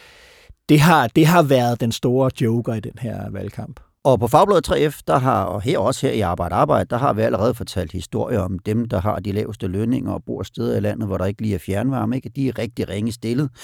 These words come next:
Speaker 1: Ja.
Speaker 2: Hvis vi bare lige skal nævne et par eksempler, så
Speaker 1: Mm.
Speaker 2: var der Lene, der laver mad over bål, og Robert, der låner penge til at betale regningerne, og Allan, der trækker på sin arv for at få hverdagen til at hænge sammen. Og så er der Sonja,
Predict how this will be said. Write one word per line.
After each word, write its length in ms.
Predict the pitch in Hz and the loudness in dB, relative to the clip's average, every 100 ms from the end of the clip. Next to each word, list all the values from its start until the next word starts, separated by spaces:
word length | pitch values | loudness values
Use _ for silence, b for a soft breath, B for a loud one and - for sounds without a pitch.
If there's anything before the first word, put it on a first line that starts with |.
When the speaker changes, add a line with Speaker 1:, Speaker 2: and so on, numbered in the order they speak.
| B | B
Speaker 1:
Ja. 60 | 78 B B | -8 B B
Speaker 2:
Hvis 160 | - 113 | -4 2
vi 60 | 131 | 4
bare 200 | 123 127 | 4 4
lige 120 | 147 | 2
skal 200 | - 139 | 2 0
nævne 260 | 123 151 135 | 2 2 0
et 60 | - | -2
par 100 | 113 | -2
eksempler, 500 | 98 - 185 - 147 | -2 -2 -2 -2 -4
så 180 | 107 151 | -2 2
Speaker 1:
Mm. 40 | |
Speaker 2:
var 140 | 131 110 | 2 2
der 160 | 92 - - | 0 -4 -10
Lene, 460 | 92 107 135 180 | -4 0 2 4
der 140 | 143 110 | 2 0
laver 220 | 95 92 | 0 0
mad 240 | 95 123 | 0 2
over 200 | 127 - - | 2 0 0
bål, 300 | 127 175 165 | 2 4 4
og 220 | 107 95 b b b b _ - | 2 0 b b b b _ -2
Robert, 360 | 147 - 139 | -2 0 -2
der 80 | 123 | 0
låner 260 | 104 98 101 | 0 -2 -2
penge 320 | 117 127 151 | 0 2 2
til 120 | 135 | 0
at 100 | 117 | -4
betale 360 | 101 - 123 98 | -4 -4 -2 0
regningerne, 600 | 113 151 170 139 139 135 b b b b | 2 2 2 2 2 0 b b b b
og 140 | 143 131 | 4 6
Allan, 280 | 131 160 | 6 4
der 100 | 127 | 4
trækker 360 | 117 123 120 131 | -2 2 2 2
på 120 | 120 | -4
sin 180 | 117 117 | -2 0
arv 240 | 113 143 135 | 2 0 -2
for 200 | 147 123 | -2 -2
at 60 | |
få 100 | 117 | -2
hverdagen 400 | 110 120 139 104 | 0 0 -2 -6
til 100 | 110 | -6
at 60 | 131 | -4
hænge 140 | 117 | -4
sammen. 260 | 104 120 135 | -2 -2 -2
Og 80 | 135 | -4
så 80 | 175 | -4
er 40 | |
der 60 | 202 | -4
Sonja, 420 | - 123 143 | 2 4 4